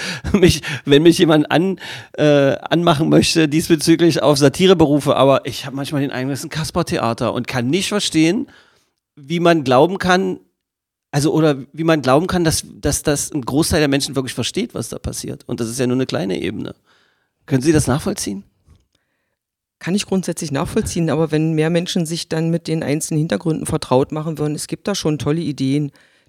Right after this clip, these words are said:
Speaker 2: die man auch in der Stadt umsetzen sollte. Ein Stück weit,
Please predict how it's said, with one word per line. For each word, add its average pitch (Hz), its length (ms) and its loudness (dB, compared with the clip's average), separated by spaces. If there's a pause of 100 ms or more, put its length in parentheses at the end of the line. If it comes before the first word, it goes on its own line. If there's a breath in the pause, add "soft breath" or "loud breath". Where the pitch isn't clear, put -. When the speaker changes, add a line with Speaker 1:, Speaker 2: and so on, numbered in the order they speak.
Speaker 2:
die 143 80 -6
man 143 220 0
auch 113 160 -2
in 151 60 -2
der 143 100 -2
Stadt - 260 -10
umsetzen 165 460 -2
sollte. 139 420 -2 (480 soft breath)
Ein 147 40 -20
Stück - 340 -4
weit, 220 380 0